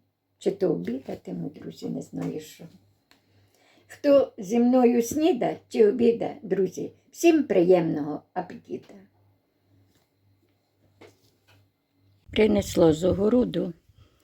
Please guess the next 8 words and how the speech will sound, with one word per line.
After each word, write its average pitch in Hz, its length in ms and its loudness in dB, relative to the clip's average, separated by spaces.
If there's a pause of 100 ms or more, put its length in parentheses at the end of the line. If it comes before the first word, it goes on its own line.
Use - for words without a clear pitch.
(160)
Ну, 277 120 6
під 208 200 -6
низом 190 380 -4
же 190 100 -4
ясно, 190 440 -2
що 151 160 -10
тут 151 260 -8
кабачота. 175 800 -4